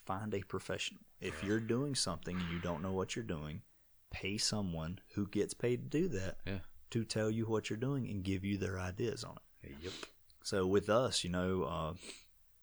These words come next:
Speaker 1: me and you were, or me and John were both, um, what do you call 'em, admins?
Speaker 2: Admins. Yeah, we're admin.
Speaker 1: Yeah.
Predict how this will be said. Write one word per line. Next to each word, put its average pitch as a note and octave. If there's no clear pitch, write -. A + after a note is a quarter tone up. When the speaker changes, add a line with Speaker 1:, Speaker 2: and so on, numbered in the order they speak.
Speaker 1:
me G2+
and G2
you G2+
were, F2
or G2
me G2+
and F#2+
John F#2+
were E2+
both, F#2+
um, E2+
what F2+
do -
you -
call C#2+
'em, E2+
admins? F2+
Speaker 2:
Admins. D#2
Yeah, E2
we're E2
admin. D2+
Speaker 1:
Yeah. D2